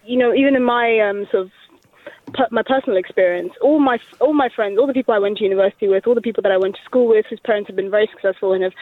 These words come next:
gotten their children into sort of very expensive private education, they're all saying, "Vote for Labour." And I just thought,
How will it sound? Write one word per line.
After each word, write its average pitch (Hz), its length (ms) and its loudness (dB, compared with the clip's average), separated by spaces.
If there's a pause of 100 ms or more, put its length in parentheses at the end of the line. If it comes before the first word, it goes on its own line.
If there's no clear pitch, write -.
(220)
gotten 202 200 -2
their 202 100 0
children 208 340 0
into 208 100 -6
sort 202 140 0
of 180 120 -16
very 214 180 0
expensive 220 480 -4
private 202 300 -2
education, 208 440 0
they're 196 100 2
all 262 220 4
saying, 226 220 -2
"Vote 226 200 0
for - 80 -4
Labour." 220 360 0
And 247 100 -4
I 277 60 -2
just 330 160 -2
thought, 330 200 2